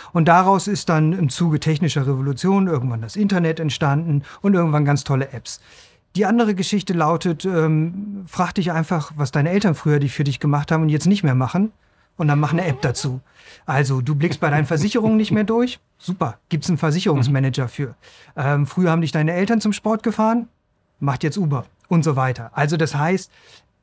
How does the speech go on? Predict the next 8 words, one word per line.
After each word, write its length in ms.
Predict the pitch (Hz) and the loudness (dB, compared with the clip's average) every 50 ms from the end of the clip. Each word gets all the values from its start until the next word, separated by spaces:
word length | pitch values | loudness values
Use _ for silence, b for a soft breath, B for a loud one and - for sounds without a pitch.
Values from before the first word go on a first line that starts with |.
| _ _ 262 247 240 208 | _ _ _ -20 -20 -20
viele 380 | - - - 196 240 254 247 170 | -10 -2 0 2 2 2 2 0
dieser 200 | 170 151 170 185 | 0 0 0 0
Ideen 460 | 202 160 123 156 156 165 170 160 135 | 0 0 0 0 0 2 2 2 2
haben 120 | 147 156 | 2 2
einen 120 | 151 147 - | 2 0 0
großen 380 | 151 151 165 214 214 - 208 | 0 0 0 0 0 0 0
ideologischen 560 | 196 185 151 151 147 151 151 147 139 - 165 | 0 0 0 0 0 0 0 -2 -2 -4 -4
Überbau, 640 | 170 180 180 202 208 196 190 202 208 220 233 240 240 | -4 -2 -2 -2 -2 -2 -2 0 0 0 0 -2 -4